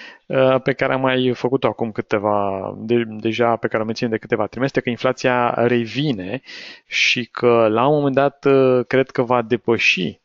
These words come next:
țintele, uh, dorite de către Banca Centrală. E, uh, cu cât inflația este mai pronunțată, cu cât economia este mai puternică, uh,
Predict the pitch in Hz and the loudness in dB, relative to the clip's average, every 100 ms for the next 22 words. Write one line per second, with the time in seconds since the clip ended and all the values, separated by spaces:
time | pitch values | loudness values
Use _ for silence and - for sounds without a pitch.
0 | _ - - 110 - 101 98 98 - - | _ -18 -12 -12 -6 -4 -4 -6 -14 -20
1 | - _ - 55 55 57 57 113 113 117 | -20 _ -14 -10 -6 -6 -6 -10 -16 -18
2 | 120 107 110 107 - 104 107 110 110 104 | -14 -2 -2 -2 -4 -4 -2 -2 -2 -2
3 | 104 107 - 101 101 _ - - 110 107 | -2 -2 -6 -6 -8 _ -6 -4 -4 -2
4 | 117 120 - - - - - - 123 131 | -2 -2 -8 -16 -14 -14 -16 -4 -2 -2
5 | - 135 120 117 113 110 110 107 123 - | -2 -2 0 2 0 -2 -6 -12 -18 -20
6 | _ - - - 160 156 - 110 120 120 | _ -8 -6 -2 2 0 -2 -4 -2 -2
7 | 117 117 104 - 104 110 123 139 156 135 | -4 -4 -4 -6 -8 -6 -2 0 0 -2
8 | 113 - 147 143 - - 131 - 113 113 | -6 -2 0 0 -4 -10 -8 -4 -2 -2
9 | 110 - 107 107 117 - 117 127 147 180 | -4 -6 -6 -6 -6 -2 -2 -2 -2 0
10 | 180 196 - - 127 117 117 110 | -2 -4 -20 -8 -2 0 2 0